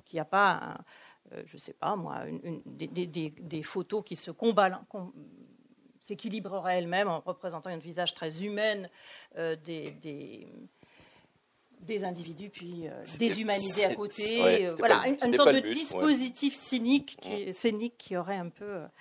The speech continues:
Speaker 1: si j'ai bien compris, le
Speaker 2: Ouais.
Speaker 1: cœur de la polémique. Un petit peu, finalement, ce que Christelle Tarot, d'ailleurs, reprochait un peu au film, euh, La Vénus Noire. C'est-à-dire de re-, de nous mettre, nous, spectateurs, dans le même dispositif scénique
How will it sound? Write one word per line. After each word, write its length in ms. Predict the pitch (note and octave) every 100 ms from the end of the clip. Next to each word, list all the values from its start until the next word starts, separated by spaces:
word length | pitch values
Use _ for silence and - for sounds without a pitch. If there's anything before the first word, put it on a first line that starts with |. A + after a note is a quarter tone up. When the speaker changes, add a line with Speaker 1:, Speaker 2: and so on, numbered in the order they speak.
| -
Speaker 1:
si 140 | - A#3
j'ai 80 | B3
bien 120 | C#4+
compris, 360 | C#4 - E4+
le 100 | C#4
Speaker 2:
Ouais. 120 | B3 B3+
Speaker 1:
cœur 120 | A#3
de 60 |
la 100 | G3
polémique. 520 | F#3 F3 E3 D3 C#3 - - -
Un 100 | A3
petit 140 | A#3 B3
peu, 160 | E4+
finalement, 480 | - B3+ C4+ C#4 D#4
ce 180 | - C4
que 380 | - C4 B3+ B3
Christelle 420 | A#3 G#3+ G3+ E3
Tarot, 300 | D3+ E3 A#3
d'ailleurs, 360 | F3 F#3 A3 E3
reprochait 520 | F#3+ - F3+ - F#3+
un 180 | E3 D#3+
peu 160 | A3 B3
au 120 | F3
film, 440 | - A#3+ B3 A3
euh, 340 | F3 E3+ D#3+ D#3
La 100 | D3+
Vénus 360 | E3+ A3 -
Noire. 340 | D#4+ C4 F#3 - - -
C'est-à-dire 280 | - B3 A#3+
de 80 | G3
re-, 320 | G3 C4+ C4 - - -
de 180 | E3 A3+
nous 200 | A3 C4
mettre, 360 | C4 B3 - A3+
nous, 140 | B3
spectateurs, 800 | A#3+ G3+ - F3 - C#4 E4 E4+ - - G3
dans 160 | B3+
le 140 | C4+ C4+
même 520 | C4 B3+ A#3 G#3+ G3+ G3
dispositif 760 | A#3+ - C4+ A3+ A3 - A#3+
scénique 760 | - - A3 A3+ D#4 F4+ -